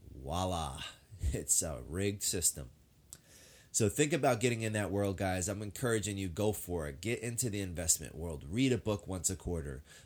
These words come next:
Learn about passive investing. Learn about turning money into money. Pick a mentor. Study up.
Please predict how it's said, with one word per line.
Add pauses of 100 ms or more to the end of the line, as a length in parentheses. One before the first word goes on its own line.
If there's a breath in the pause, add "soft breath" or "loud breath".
Learn
about
passive
investing. (280 loud breath)
Learn
about
turning
money
into
money. (260 loud breath)
Pick
a
mentor.
Study
up.